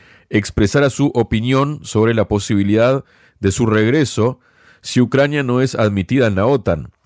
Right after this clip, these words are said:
"Nos enfrentamos a una potencia nuclear. O nos convertimos en miembro de la otan,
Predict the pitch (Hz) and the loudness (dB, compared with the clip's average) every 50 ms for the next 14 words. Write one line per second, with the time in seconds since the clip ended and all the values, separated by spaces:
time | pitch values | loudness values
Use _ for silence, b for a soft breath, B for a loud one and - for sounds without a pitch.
0 | b b b b b b b 101 117 117 - 135 131 117 131 123 120 120 113 135 | b b b b b b b 0 0 2 2 2 0 2 2 0 0 0 0 0
1 | 165 175 165 170 156 - - - 113 127 123 120 98 117 110 98 151 151 147 127 | 0 2 2 0 -2 -2 -2 -2 -2 0 0 0 0 0 0 0 0 -2 -2 0
2 | - 131 117 110 101 90 - 135 143 123 101 87 80 b b b b b b b | -2 0 0 0 -2 -2 0 0 2 2 2 0 -2 b b b b b b b
3 | b _ - 107 113 120 123 127 120 113 - - 117 110 110 110 107 101 - 175 | b _ -2 0 0 2 2 0 0 0 0 0 0 0 2 0 0 0 0 -2
4 | 175 160 135 113 98 87 - 95 98 95 104 131 151 143 127 120 113 113 107 107 | -2 0 0 0 -2 -2 -2 -4 -4 -2 0 0 0 2 2 2 2 2 2 2
5 | 117 143 165 147 123 - 143 143 147 - | 2 2 0 0 0 -2 -2 -2 -4 -8